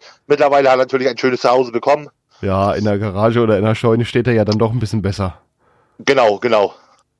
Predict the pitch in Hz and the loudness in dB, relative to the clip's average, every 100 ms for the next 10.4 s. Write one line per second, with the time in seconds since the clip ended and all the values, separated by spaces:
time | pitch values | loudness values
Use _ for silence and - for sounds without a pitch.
0 | - 131 135 180 139 - 220 - 262 180 | -4 -2 0 0 0 -2 -4 0 0 0
1 | 127 127 107 101 98 - _ _ _ _ | 0 0 0 -2 -4 -10 _ _ _ _
2 | _ _ _ _ _ _ - 123 117 131 | _ _ _ _ _ _ -2 0 0 -2
3 | 127 _ - - 156 - 139 127 127 120 | -4 _ -10 -2 0 2 2 2 2 0
4 | - 156 - 113 135 165 165 - _ _ | -2 -6 -6 -4 -2 -2 -8 -10 _ _
5 | _ - 120 123 131 135 139 - - 143 | _ -8 -2 0 2 2 0 -6 -2 2
6 | 131 127 123 _ _ _ _ - - 135 | 4 4 0 _ _ _ _ -4 0 0
7 | 139 - - _ _ _ - 202 185 175 | -2 -10 -20 _ _ _ -2 0 2 2
8 | 175 170 156 - 147 147 139 165 185 180 | 0 -2 -4 -4 -2 -2 0 2 4 2
9 | - 143 139 135 - 135 131 123 127 143 | -2 -4 0 -2 -2 -6 -2 -2 2 0
10 | 143 135 135 _ | 0 -2 -4 _